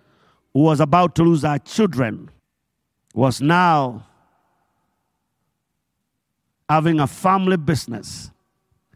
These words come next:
as the managing director of their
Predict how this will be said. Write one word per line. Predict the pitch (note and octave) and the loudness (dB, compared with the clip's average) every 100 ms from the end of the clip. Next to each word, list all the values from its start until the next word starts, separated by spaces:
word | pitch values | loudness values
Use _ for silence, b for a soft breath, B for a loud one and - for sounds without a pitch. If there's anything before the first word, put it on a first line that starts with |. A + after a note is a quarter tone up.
| b b b b b b _ _ _ _ _ _ _ _ _ _ - | b b b b b b _ _ _ _ _ _ _ _ _ _ -4
as | B2+ - | -2 -2
the | |
managing | C3+ D#3 E3+ E3+ D3 D#3 | -2 0 0 -2 -2 -2
director | C#3+ C3 C#3+ - A#2 - _ b b b b b _ _ _ _ _ _ _ _ _ b b b b | -2 0 -2 -4 -10 -10 _ b b b b b _ _ _ _ _ _ _ _ _ b b b b
of | B2+ A#2+ | -4 -2
their | C3+ C3 | 0 0